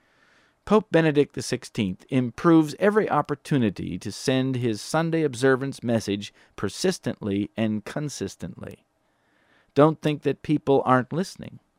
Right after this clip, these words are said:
The day will come when it will become a hot issue in the politics of many countries. It is interesting to me that in this context,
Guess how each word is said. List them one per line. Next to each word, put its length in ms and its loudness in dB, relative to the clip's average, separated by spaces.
The 120 2
day 220 10
will 160 6
come 560 -2
when 300 -2
it 140 0
will 120 4
become 460 0
a 140 0
hot 360 -6
issue 460 -2
in 140 -6
the 60 -6
politics 800 -6
of 200 -2
many 360 0
countries. 640 -8
It 100 -2
is 140 4
interesting 500 0
to 100 2
me 260 2
that 140 2
in 160 0
this 160 0
context, 720 -6